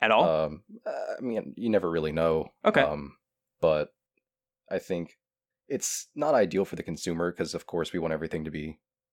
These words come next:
Speaker 2: you know, on Steam for ease, ease of access.
Speaker 1: Mm-hmm.
Speaker 2: But at the same time, in order to get all of these things on P C, this is kind of what we have to take. And I'll take
Speaker 1: Right.
Speaker 2: that over no P C release at all.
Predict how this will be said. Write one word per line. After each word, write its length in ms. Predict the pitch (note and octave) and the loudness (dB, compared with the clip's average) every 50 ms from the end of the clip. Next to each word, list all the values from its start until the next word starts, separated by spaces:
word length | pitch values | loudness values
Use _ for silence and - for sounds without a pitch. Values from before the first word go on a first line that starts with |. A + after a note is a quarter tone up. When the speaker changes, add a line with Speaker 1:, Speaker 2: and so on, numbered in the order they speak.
| _ _ - | _ _ -6
Speaker 2:
you 80 | F2 | -4
know, 180 | D#2+ D#2 D#2 D2+ | -2 0 0 0
on 140 | D#2+ D#2+ D#2 | 0 0 -2
Steam 420 | - - F2 D#2+ D#2+ D#2+ D#2+ D#2 - | -6 -6 -6 -4 -4 -6 -8 -10 -8
for 260 | - F2+ D2+ D#2+ - _ | -6 -6 -6 -6 -8 _
ease, 260 | F#2 F2+ D#2+ D#2 - _ | -8 -8 -8 -10 -10 _
ease 160 | G2+ F#2 D2 | -8 -8 -4
of 60 | E2 D#2+ | 0 0
access. 580 | D#2+ D#2 - - F2+ E2+ D#2+ - - - - _ - | 0 0 0 0 0 0 0 -2 -6 -12 -12 _ -4
Speaker 1:
Mm-hmm. 240 | C3 B2 B2 A#2 A2 - - _ _ _ _ _ _ | -2 0 0 0 -2 -2 -8 _ _ _ _ _ _
Speaker 2:
But 460 | - D#2+ D#2+ D#2+ D#2 D#2 D#2 - - - - - | 2 2 2 2 2 0 -2 -4 -6 -14 -8 -8
at 80 | - - | -6 -6
the 60 | - F#2 | -6 -6
same 280 | - - F2+ F2 E2+ D#2+ | -4 -4 -4 -4 -4 0
time, 340 | - F#2+ F#2 F#2 F2+ F2 | 0 2 2 2 2 0
in 60 | F2 F2 | -2 -4
order 180 | E2+ E2 D#2+ | -4 -4 -6
to 80 | E2+ E2+ | -6 -6
get 160 | E2+ F2 - | -6 -6 -2
all 180 | - F2 E2 E2+ | -2 0 0 0
of 60 | E2+ D#2+ | -2 -4
these 140 | E2+ D#2+ | -8 -6
things 200 | - - E2+ D#2+ | -6 -6 -4 -2
on 160 | D#2 D#2+ D2+ D#2+ | -2 -4 -4 -6
P 200 | - - F2 D#2 | -10 -10 -10 -8
C, 260 | - - E2+ E2 D#2+ | -8 -6 -6 -6 -6
this 180 | D2+ D#2+ - | -6 -8 -8
is 80 | F2+ E2 | -10 -10
kind 220 | - - E2 D#2+ | -8 -6 -6 -6
of 60 | D#2 D2 | -4 -6
what 120 | D#2+ - | -6 -6
we 100 | - D#2+ | -4 -4
have 140 | D2+ D2+ - | -4 -6 -6
to 80 | - | -6
take. 300 | - - F2+ G2 - - - _ _ _ _ _ | -4 -4 -4 -4 -4 -8 -16 _ _ _ _ _
And 360 | - E2+ E2 D#2+ D#2 D#2 D#2+ D2+ _ - _ | -4 -2 -2 -2 -4 -6 -10 -12 _ -6 _
I'll 120 | F2+ F2 - | -2 -2 0
take 160 | A#2+ G#2+ G2 | 2 2 4
Speaker 1:
Right. 100 | A2 G#2 | 4 4
Speaker 2:
that 160 | F#2+ F#2 F#2 | 4 4 2
over 220 | F#2 E2+ - F2+ E2+ | 2 0 -2 -4 -4
no 180 | F2 F2 F2+ | -4 -6 -6
P 180 | F2 - - F#2 | -6 -6 -8 -8
C 160 | F2 - F2 E2+ | -8 -8 -8 -6
release 280 | E2+ D#2+ E2+ D#2+ - | -6 -6 -6 -8 -4
at 60 | - | -2
all. 320 | - C#2 - - - - | 0 0 0 0 -2 -4